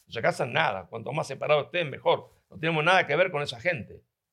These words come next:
Y alguno que se enamoraba, porque alguno se enamoraba, la fuerza del amor es así, pues encontraba una linda señorita, automáticamente el resto lo separaba. Lo apartaba de la comunidad, como si fuese un leproso.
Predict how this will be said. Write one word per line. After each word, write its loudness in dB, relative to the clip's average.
Y 6
alguno 6
que -2
se -4
enamoraba, 6
porque -12
alguno -6
se -6
enamoraba, 0
la -6
fuerza -4
del -2
amor -2
es -10
así, -12
pues -8
encontraba -2
una -2
linda -2
señorita, 2
automáticamente 0
el 0
resto -6
lo -4
separaba. -2
Lo 6
apartaba 6
de 2
la -4
comunidad, -8
como -4
si -10
fuese -6
un -6
leproso. -4